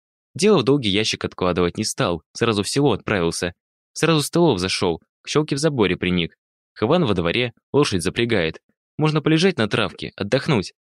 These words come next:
Залаял пёс, застучали копыта и тележные колёса. Перушка к щёлке. Всё, выехал Хаван.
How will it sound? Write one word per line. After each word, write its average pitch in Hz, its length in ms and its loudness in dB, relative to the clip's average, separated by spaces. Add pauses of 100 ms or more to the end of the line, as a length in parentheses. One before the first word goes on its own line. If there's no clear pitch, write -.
(140)
Залаял 120 440 2
пёс, 85 400 -2 (180)
застучали 104 500 0
копыта 113 420 -2
и - 20 0
тележные 82 440 -2
колёса. 90 520 -2 (380)
Перушка 151 340 0
к 135 40 -14
щёлке. 85 520 -2 (280)
Всё, 95 380 -2 (260)
выехал 127 340 0
Хаван. 87 440 -4